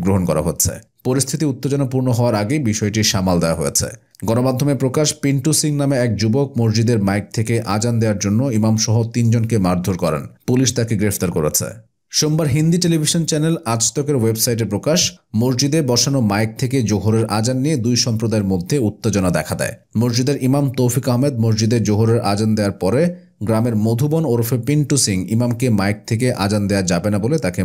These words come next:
মারধর করেন। রুবিনা, রুকসার, নাসির যারা উদ্ধার করতে এসেছিলেন তারাও মারধরের ফলে আহত হন। গ্রাম প্রধান শৈলেন্দ্র যাদবের তথ্যের ভিত্তিতে কালওয়ারি থানার কর্মকর্তা অরবিন্দ কুমার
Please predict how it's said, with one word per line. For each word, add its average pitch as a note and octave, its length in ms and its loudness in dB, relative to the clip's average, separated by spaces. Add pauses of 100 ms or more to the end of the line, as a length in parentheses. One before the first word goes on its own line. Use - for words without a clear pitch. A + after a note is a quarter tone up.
মারধর F#2+ 400 0
করেন। D#2 200 -2 (340)
রুবিনা, C#3 460 2
রুকসার, A#2+ 540 0
নাসির G#2+ 460 -2
যারা G#2+ 220 0
উদ্ধার A#2 360 0
করতে A2 220 -2 (100)
এসেছিলেন B2+ 400 -2 (400)
তারাও A#2 280 0
মারধরের G2+ 500 0
ফলে G2 200 0 (100)
আহত F2+ 180 -4
হন। B1 220 -4 (360)
গ্রাম A#2+ 240 0
প্রধান D3+ 300 2
শৈলেন্দ্র D#3+ 460 2
যাদবের C#3 420 2
তথ্যের C#3 320 0
ভিত্তিতে B2 440 0 (300)
কালওয়ারি B2+ 400 0
থানার C3+ 260 -2
কর্মকর্তা A2+ 560 0
অরবিন্দ G#2 500 2
কুমার G2+ 300 0